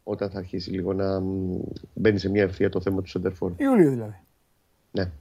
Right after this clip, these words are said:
Speaker 2: Εντάξει, οκ.
Speaker 1: Εκτός, τι να σου πω τώρα, αν αύριο βρεθεί το λαβράκι της γης και πού είναι τώρα.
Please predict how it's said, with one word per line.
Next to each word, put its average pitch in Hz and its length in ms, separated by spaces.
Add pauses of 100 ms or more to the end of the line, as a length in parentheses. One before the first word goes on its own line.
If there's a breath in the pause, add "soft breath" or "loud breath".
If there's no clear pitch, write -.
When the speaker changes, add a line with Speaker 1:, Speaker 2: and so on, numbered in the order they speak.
(920)
Speaker 2:
Εντάξει, - 380
οκ. 147 300 (520)
Speaker 1:
Εκτός, 107 360
τι 113 100
να 101 80
σου 92 100
πω 95 100
τώρα, 98 180
αν 98 180
αύριο 120 300
βρεθεί 101 300
το 117 200
λαβράκι 98 520
της 90 180
γης 180 340
και 180 160
πού 175 200
είναι 170 140
τώρα. 104 380